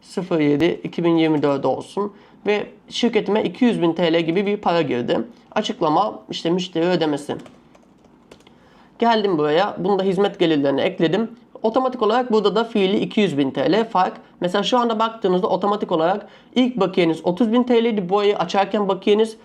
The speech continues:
kapatırken yüz elli bin T L. Ve toplam tasarruf artışımız bu, bu ay aslında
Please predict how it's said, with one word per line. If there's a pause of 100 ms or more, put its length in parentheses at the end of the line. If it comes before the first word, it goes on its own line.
(120)
kapatırken
yüz
elli
bin
T
L. (260)
Ve
toplam
tasarruf
artışımız
bu, (200)
bu
ay
aslında